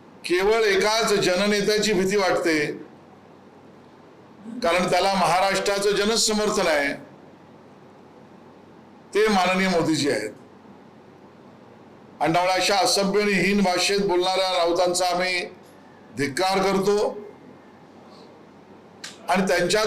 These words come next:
भाषेत बोलायचं झालं तर त्यांच्याहीपेक्षा भयंकर मी बोलू शकतो, कारण मी कोकणी आहे, मी मराठी आहे, मालवणी आहे. आणि माझ्या मालवणी भाषेतले शब्द हे संजय राऊत यांना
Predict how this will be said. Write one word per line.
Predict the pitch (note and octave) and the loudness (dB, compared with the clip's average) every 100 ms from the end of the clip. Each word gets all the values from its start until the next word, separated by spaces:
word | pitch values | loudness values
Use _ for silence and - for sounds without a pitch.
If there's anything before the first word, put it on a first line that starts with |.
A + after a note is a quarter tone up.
| F#3 | 0
भाषेत | F3 E3+ A3 | 0 0 0
बोलायचं | F#3+ F#3+ G3+ G3 | 2 0 0 0
झालं | F#3+ F#3 G3+ G#3 | 0 0 -2 0
तर | G3+ | 0
त्यांच्याहीपेक्षा | F3+ F3 E3+ G#3 G#3+ G3 G3 G#3+ | 0 0 0 0 0 0 0 0
भयंकर | F#3 F3+ G#3 G#3 G3+ D#3+ C3+ - - - - - - - - - - - - - - - - - - - - | 0 0 0 0 0 0 -2 -6 -12 -20 -20 -20 -20 -20 -20 -20 -20 -20 -20 -20 -14 -8 -8 -8 -12 -18 -6
मी | F3 A3 | -2 2
बोलू | G#3 G#3 G#3 | 4 4 2
शकतो, | G3 F#3+ G3+ | 0 0 0
कारण | G3 G3 G3+ | 0 0 0
मी | G#3 | 0
कोकणी | F#3 F#3 F3+ G3+ G3+ | 0 0 0 -2 -2
आहे, | G3+ | -2
मी | G3+ | -2
मराठी | F3+ F3+ F#3+ G3+ | 0 0 0 -2
आहे, | F#3+ | 0
मालवणी | E3+ E3+ F#3+ G#3 | 0 2 0 0
आहे. | F#3+ D3 C3+ - - - - - - - - - - - - - - - - - - - - - - - | 0 0 -4 -10 -20 -20 -20 -20 -20 -20 -20 -20 -20 -20 -20 -20 -20 -20 -20 -20 -20 -20 -20 -20 -14 -2
आणि | E3+ | 0
माझ्या | E3+ F#3 G3 | 2 2 2
मालवणी | F3+ F#3 G#3 G#3+ | 2 2 2 2
भाषेतले | F#3 F3+ G3+ G3 G3+ | 2 0 0 2 2
शब्द | F#3+ F3 E3+ | 2 0 0
हे | G3+ | -2
संजय | G3 F3 F3 F#3+ | 0 -2 0 0
राऊत | F#3 F3+ | 0 0
यांना | F#3 | 0